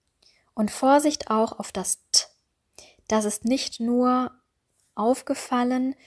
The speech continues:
bei den Teilnehmerinnen und Teilnehmern aus dem asiatischen Raum, sondern auch bei anderen, bei den meisten anderen. Das T darf sehr gerne deutlicher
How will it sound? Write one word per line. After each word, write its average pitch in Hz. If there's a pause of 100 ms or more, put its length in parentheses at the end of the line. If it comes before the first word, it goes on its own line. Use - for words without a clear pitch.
(280)
bei 196
den 214
Teilnehmerinnen 220
und 196
Teilnehmern 202 (240)
aus 202
dem -
asiatischen 185
Raum, 269 (300)
sondern 202
auch 196 (160)
bei 190
anderen, 214
bei 196
den 190
meisten 190
anderen. 185 (520)
Das - (120)
T - (540)
darf 202
sehr 233
gerne 214 (140)
deutlicher 185